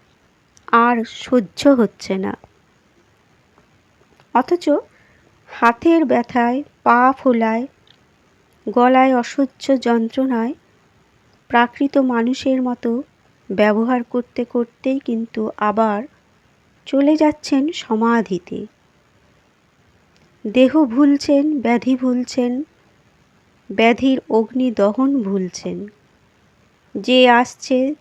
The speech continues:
তার সঙ্গেই ভগবত প্রসঙ্গ করছেন।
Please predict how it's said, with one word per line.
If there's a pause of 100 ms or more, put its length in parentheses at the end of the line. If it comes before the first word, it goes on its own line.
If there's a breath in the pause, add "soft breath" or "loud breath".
(220)
তার
সঙ্গেই (640)
ভগবত
প্রসঙ্গ
করছেন।